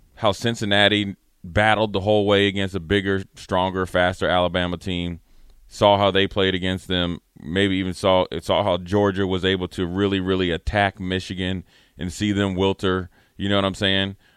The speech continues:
Or saw how Utah physically brought it to Ohio State and the type of energy and passion and physicality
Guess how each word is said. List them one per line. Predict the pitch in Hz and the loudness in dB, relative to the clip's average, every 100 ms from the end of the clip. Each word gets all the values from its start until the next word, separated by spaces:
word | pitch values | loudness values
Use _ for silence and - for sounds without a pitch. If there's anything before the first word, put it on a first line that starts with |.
| _ | _
Or | - 92 92 90 87 87 | 0 2 4 4 2 0
saw | - 104 101 98 | 0 4 4 4
how | 98 95 | 2 2
Utah | 92 90 110 - 98 92 90 90 - _ _ | 2 0 -4 2 4 6 4 2 -10 _ _
physically | - - 113 104 101 104 | -10 2 2 2 0 0
brought | 90 101 98 | 4 4 4
it | |
to | 95 98 | 4 2
Ohio | 92 101 95 | 4 4 4
State | 95 - 98 - | 2 0 -2 -2
and | |
the | 92 | -6
type | - 101 | 0 0
of | 90 - | 0 -4
energy | 104 101 92 95 | -2 -2 -2 -2
and | 92 87 | -2 -2
passion | 107 101 101 98 87 | 2 2 2 -4 -6
and | 80 | -2
physicality | 104 92 - 98 95 92 92 | -2 -2 0 2 4 2 -2